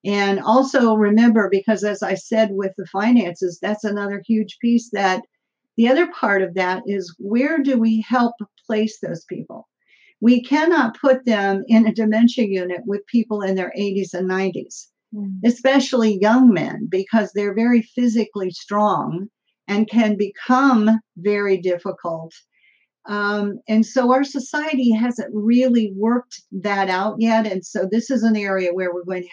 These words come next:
Speaker 1: have to start, uh, trying to find support, financial support, um, through Social Security or some,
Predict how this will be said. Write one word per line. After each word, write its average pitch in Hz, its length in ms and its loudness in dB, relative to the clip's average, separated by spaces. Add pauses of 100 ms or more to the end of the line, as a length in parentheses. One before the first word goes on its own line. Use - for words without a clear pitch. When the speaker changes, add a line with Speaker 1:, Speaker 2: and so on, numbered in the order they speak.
Speaker 1:
have 202 140 -14
to 185 60 -20
start, - 560 -2 (720)
uh, 175 320 -4
trying 214 280 2
to 202 80 -4
find 175 560 -2
support, 214 680 -2 (220)
financial 170 480 -4
support, 226 580 0 (640)
um, 190 480 0 (320)
through 196 460 4
Social 220 440 0
Security 233 640 0
or 190 120 -2
some, 233 420 6